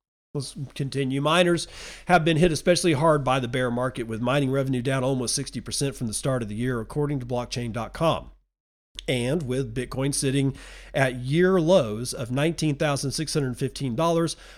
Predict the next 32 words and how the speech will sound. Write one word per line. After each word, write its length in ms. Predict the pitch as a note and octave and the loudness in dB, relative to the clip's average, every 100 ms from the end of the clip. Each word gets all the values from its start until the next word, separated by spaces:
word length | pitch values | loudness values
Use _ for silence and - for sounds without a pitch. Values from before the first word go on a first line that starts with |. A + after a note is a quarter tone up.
| - | -4
miners 460 | C#3+ D3+ D#3+ C3+ | 0 2 2 2
are 80 | C#3+ | 0
increasingly 580 | C3+ - F#3 F3+ E3+ D3+ | -2 0 0 0 -2 -2
turning 360 | - D3+ D3 | -2 0 0
to 80 | C#3 | -2
credit 440 | - - D3 D#3+ - | -6 2 2 2 0
lines 340 | C3 C3+ - | -2 -2 -4
to 80 | C3+ | -6
stay 260 | - D3+ C3 | -4 -2 -2
afloat 500 | A2+ E3+ E3+ E3+ - _ _ | -2 4 4 4 -4 _ _
and 160 | C#3 C#3+ | -2 0
remain 340 | C#3+ B2+ B2 | 0 0 -2
profitable 640 | A2+ D#3+ D3+ D#3+ D3 C#3+ C#3+ | -2 0 2 0 -2 -2 0
in 220 | E3 G#3+ | 2 2
the 80 | E3 | 2
hopes 300 | D#3+ C#3+ - | 0 -2 -4
of 140 | B2 | -2
weathering 400 | C3 C3+ C3+ B2+ | -2 0 -2 -2
this 160 | B2+ - | -4 -6
crypto 400 | C3 A#2 B2 A2+ | -8 -6 -6 -2
winter. 440 | D3 C3+ F2 - - _ _ | -2 -2 -8 -12 -20 _ _
Indeed, 520 | A#2+ C3+ C#3+ D3+ A2 E2+ | -4 0 2 2 0 -2
Binance 480 | C3+ F#3 F3 E3+ E3+ | 0 4 4 2 0
isn't 260 | D#3 D#3+ | 0 -2
the 120 | D#3+ | 0
only 200 | D#3 D#3+ | 0 0
company 340 | C#3+ D#3 D3+ D3 | 0 -2 0 -2
getting 280 | C3+ D3 C#3+ | 0 0 0
into 500 | D3 - D#3+ C#3+ C3+ | 0 -2 -2 -2 -4
lending 720 | B2 C#3+ F3+ F3 C3+ G#2+ G2+ | -2 2 4 4 0 -4 -8
to 180 | - B2+ | -8 -6
miners. 540 | G#2+ G2 F#2 A#2+ E3 | -4 -4 -4 -6 -8